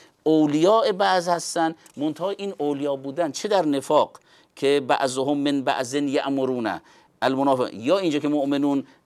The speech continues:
بعضهم اولیاء بعض، این ولایت چجوری محقق می‌شه؟ تو در حقیقت سه چهار تا کار که یکیش چیه؟ اقامه صلاته. یعنی ولایت و ارتباط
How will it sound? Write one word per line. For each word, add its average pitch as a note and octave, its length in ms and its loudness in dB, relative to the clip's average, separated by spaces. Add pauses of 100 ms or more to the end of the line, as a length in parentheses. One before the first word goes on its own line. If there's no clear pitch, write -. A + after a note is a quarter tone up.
(140)
بعضهم C#3+ 460 0
اولیاء C#3+ 500 2
بعض، B2 340 -4
این G#3+ 300 -4
ولایت D#3 500 2
چجوری F3+ 360 -4
محقق B3 420 0
می‌شه؟ G3+ 380 -4 (800)
تو B3 220 -4
در B3 100 6
حقیقت G#3+ 280 4
سه - 180 -4
چهار A#3 240 0
تا C4 120 2
کار C4+ 220 2
که G#3+ 100 -4
یکیش G#3 280 -6
چیه؟ A3 320 -2 (500)
اقامه F2+ 360 -6
صلاته. D2 520 -16 (640)
یعنی E3+ 260 0
ولایت D#3+ 800 2
و C#3 40 -6
ارتباط D#3+ 720 -2